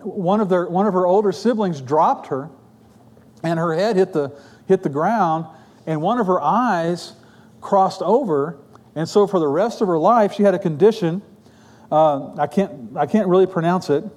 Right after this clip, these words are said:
<laughs> Strabismus, I think. And it, bas-, basically, uh, one of her eyes was crossed over, so she appeared cross-eyed.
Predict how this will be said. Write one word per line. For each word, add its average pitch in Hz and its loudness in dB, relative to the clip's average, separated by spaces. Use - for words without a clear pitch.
<laughs> - -10
Strabismus, 190 2
I 151 4
think. 170 -2
And 190 2
it, 185 -6
bas-, 226 2
basically, 214 2
uh, 175 2
one 196 2
of 220 2
her 208 2
eyes 202 -2
was 170 -4
crossed - 0
over, 247 2
so 226 -2
she 233 -4
appeared 202 -2
cross-eyed. 220 -4